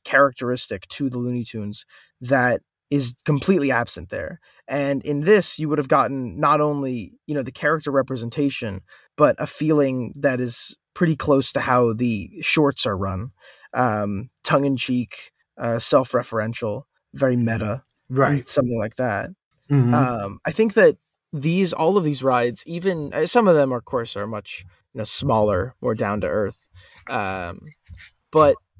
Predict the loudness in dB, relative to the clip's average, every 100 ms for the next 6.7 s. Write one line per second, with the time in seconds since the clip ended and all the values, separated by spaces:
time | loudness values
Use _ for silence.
0 | -14 4 4 6 4 2 -2 -6 -6 -8
1 | -8 -10 -12 -6 0 2 2 2 -2 -8
2 | _ _ -10 -8 -2 0 0 -6 -20 _
3 | _ _ -12 -2 0 0 0 -2 -2 -2
4 | -4 -4 -8 -4 -2 -2 -2 0 0 0
5 | _ _ -2 0 0 -4 -4 -4 -4 -10
6 | -14 _ _ -6 -4 -2